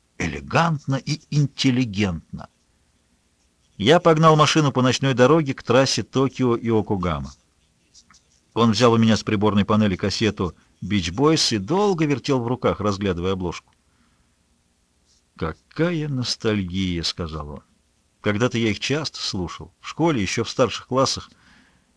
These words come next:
У этих «Бич Бойс» был, как бы сказать, очень особенный звук, такой мягкий, уютный,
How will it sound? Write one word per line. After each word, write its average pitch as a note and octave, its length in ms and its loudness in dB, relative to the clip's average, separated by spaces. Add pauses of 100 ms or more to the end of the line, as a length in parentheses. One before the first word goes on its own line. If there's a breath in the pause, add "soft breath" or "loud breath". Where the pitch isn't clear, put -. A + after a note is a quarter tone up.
(140)
У F#2+ 40 0
этих C3 300 2
«Бич G#2+ 220 -2
Бойс» D3 420 -2
был, A#2 420 -2 (720)
как B2+ 240 -6
бы C3+ 80 -6
сказать, B2+ 400 -4 (460 soft breath)
очень A2 260 0
особенный A#2+ 460 4
звук, G#2+ 300 -6
такой G2 260 -2
мягкий, G#2 760 -2
уютный, G2 840 -4